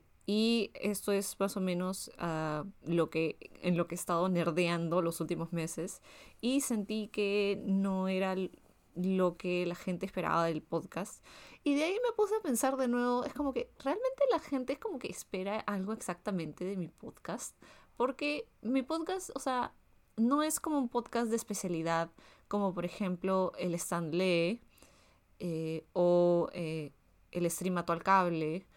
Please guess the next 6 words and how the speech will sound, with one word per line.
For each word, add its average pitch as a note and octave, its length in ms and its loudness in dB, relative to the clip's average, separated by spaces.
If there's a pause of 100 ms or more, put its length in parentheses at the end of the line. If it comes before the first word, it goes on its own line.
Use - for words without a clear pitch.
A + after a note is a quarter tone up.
(280)
o E3+ 320 4
Escoria E3+ 420 -2
Rebelde, D#3+ 640 0 (260)
¿no? E3 440 -4
N-, E3 360 -2
o, D3+ 480 -2